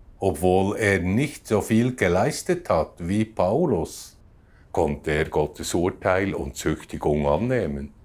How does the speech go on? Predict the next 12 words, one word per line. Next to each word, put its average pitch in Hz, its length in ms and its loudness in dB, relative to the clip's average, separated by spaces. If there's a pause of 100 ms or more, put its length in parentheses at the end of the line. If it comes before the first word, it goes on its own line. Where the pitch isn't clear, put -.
(600)
sich - 360 -2
selbst 85 520 0
kennen 120 500 0 (260)
und - 380 -2
danach 71 380 -2
streben, 101 720 -2 (400)
Gott - 400 -4 (240)
zu 82 180 -4
lieben 95 640 -2 (120)
und 80 260 -6
zu - 140 -4
verstehen. 90 760 -8